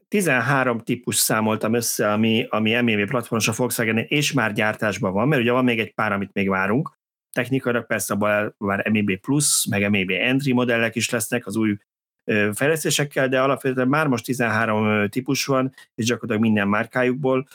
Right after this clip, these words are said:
úgyhogy ilyen szempontból papíron tényleg teljesítették azt, amit elvártak ettől, hogy a Skodáktól a luxus Audikon át, vagy a, a drágább prémium Audikon át,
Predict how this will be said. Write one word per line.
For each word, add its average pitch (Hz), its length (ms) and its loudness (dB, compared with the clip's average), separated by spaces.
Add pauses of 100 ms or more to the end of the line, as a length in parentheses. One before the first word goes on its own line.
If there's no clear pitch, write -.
(320)
úgyhogy 123 380 -2
ilyen 135 180 2
szempontból 123 840 0 (480)
papíron 131 440 0
tényleg 165 320 0
teljesítették 113 680 -2
azt, 113 220 -4
amit 104 180 -2
elvártak 151 460 0
ettől, 147 400 0
hogy 139 380 -2 (320)
a 104 340 0 (100)
Skodáktól 120 1000 -2
a 101 460 0
luxus 120 420 -2
Audikon 107 560 -2
át, 135 260 0
vagy 92 180 -4
a, 92 280 -4
a 87 100 -4
drágább 101 380 -2
prémium 101 340 2
Audikon 101 420 -2
át, 117 340 -2